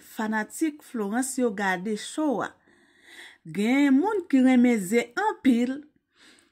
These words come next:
y ap rete nan Zen, yo pa prale gade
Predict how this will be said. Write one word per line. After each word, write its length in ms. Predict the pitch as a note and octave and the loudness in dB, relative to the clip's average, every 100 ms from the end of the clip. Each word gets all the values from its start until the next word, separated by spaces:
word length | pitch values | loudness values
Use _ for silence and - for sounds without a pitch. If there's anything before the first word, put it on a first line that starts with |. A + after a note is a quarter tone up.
| _ _ _ _ _ | _ _ _ _ _
y 140 | G3 C4 | 2 2
ap 140 | C#4+ B3+ | 4 2
rete 340 | C4 B3 A3+ | 2 2 0
nan 200 | G#3+ G3+ | 0 -2
Zen, 320 | F3+ G3+ A3+ - | -4 -6 -6 -6
yo 160 | G3+ G3+ | -8 -6
pa 160 | A3 G3 | -6 -4
prale 500 | - F#3+ F#3 G3+ G3+ - | -4 -4 -6 -6 -8 -6
gade 540 | F#3+ F3 D#3+ G#3+ A3+ | -6 -6 -4 -4 -4